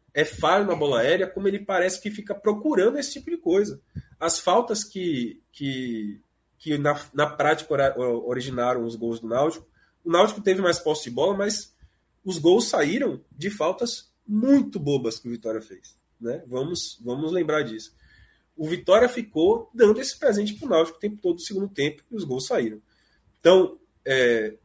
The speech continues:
o, o Vitória, né, é, é, é, me parece um time que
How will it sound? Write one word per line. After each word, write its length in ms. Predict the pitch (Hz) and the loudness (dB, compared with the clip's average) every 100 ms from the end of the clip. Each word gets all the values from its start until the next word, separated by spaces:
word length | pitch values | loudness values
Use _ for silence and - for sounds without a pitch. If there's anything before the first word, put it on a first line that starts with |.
| _ | _
o, 340 | 165 170 151 | -6 -6 -4
o 40 | 165 | -6
Vitória, 580 | 165 - 139 185 131 - - - - _ _ _ _ _ _ _ _ _ _ _ _ _ _ _ | -4 2 4 6 4 -4 -16 -18 -18 _ _ _ _ _ _ _ _ _ _ _ _ _ _ _
né, 400 | 120 123 135 135 _ _ _ _ - - _ | -4 0 0 -2 _ _ _ _ -20 -20 _
é, 60 | 98 | -12
é, 440 | 98 120 120 110 - | -10 -6 -4 -4 -6
é, 280 | 110 107 101 | -6 -6 -4
me 160 | 139 | -4
parece 440 | 208 170 143 165 - | 0 4 4 4 0
um 60 | |
time 280 | 135 165 190 | -4 -6 -6
que 500 | 180 190 202 208 - | -6 -4 -2 -2 -6